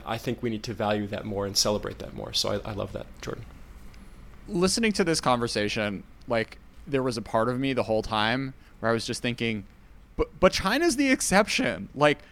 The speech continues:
Speaker 2: it's an N of one, and, um, you know, they're communists, and, like, no one else is communist, so you can't really compare them to anyone else."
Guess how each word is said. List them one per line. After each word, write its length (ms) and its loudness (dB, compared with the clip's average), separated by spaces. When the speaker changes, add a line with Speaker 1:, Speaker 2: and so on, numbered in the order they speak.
Speaker 2:
it's 200 6
an 120 4
N 240 4
of 180 6
one, 640 6
and, 540 4
um, 460 6
you 100 4
know, 120 10
they're 200 10
communists, 720 4
and, 100 2
like, 200 2
no 100 2
one 140 8
else 240 6
is 100 0
communist, 560 2
so 80 2
you 140 0
can't 240 4
really 240 10
compare 580 4
them 360 6
to 100 4
anyone 260 2
else." 340 4